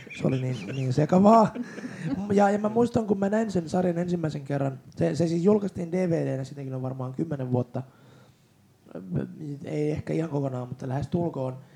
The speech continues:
Ja tota, mä sit sen, niitä on, niitä jaksoja on YouTubessa,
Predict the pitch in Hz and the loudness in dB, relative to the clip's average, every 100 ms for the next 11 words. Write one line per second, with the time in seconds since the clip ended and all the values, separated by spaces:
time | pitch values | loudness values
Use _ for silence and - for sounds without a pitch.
0 | - - - - 233 139 123 123 139 135 | -20 -20 -20 -16 -6 -4 -2 -2 0 -2
1 | - _ - 143 139 143 156 151 135 - | -4 _ -8 -6 -4 -2 -2 -4 -10 -20
2 | - _ - 165 165 185 170 170 180 196 | -20 _ -14 -6 -2 -2 -2 0 2 2
3 | - 175 180 175 196 180 165 143 - | 0 2 2 4 4 6 4 2 -4